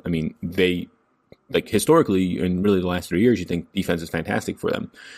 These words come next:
Um, so far this season on defense, they rank tenth on defense, right? So that's good in terms of points per possession. Over the last two weeks of their games, really since the All-Star break, a little bit before that,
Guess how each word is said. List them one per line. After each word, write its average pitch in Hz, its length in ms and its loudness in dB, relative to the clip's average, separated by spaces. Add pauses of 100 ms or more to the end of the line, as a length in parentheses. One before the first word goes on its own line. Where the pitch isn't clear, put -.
(160)
Um, - 280 -6
so 151 200 4
far 180 160 4
this 104 160 2
season 107 260 2
on 87 140 2
defense, 110 480 -2 (180)
they 104 140 2
rank 107 240 2
tenth 110 240 -2
on 87 100 0
defense, - 320 -4
right? 92 160 0
So 98 100 -2
that's 90 140 -2
good - 160 -2
in 87 80 -10
terms 87 240 -2
of 80 180 -2
points 87 200 -4
per 87 100 0
possession. 82 460 -6 (240)
Over 123 160 2
the 147 80 6
last 107 460 0
two 117 220 2
weeks 101 280 2
of 90 80 -2
their 85 120 4
games, 87 320 -2
really 87 160 2
since 90 220 -4
the 90 140 0
All-Star 92 260 -2
break, 90 200 -2
a 90 40 -2
little 87 160 -2
bit 85 140 -2
before - 260 0
that, 90 240 -2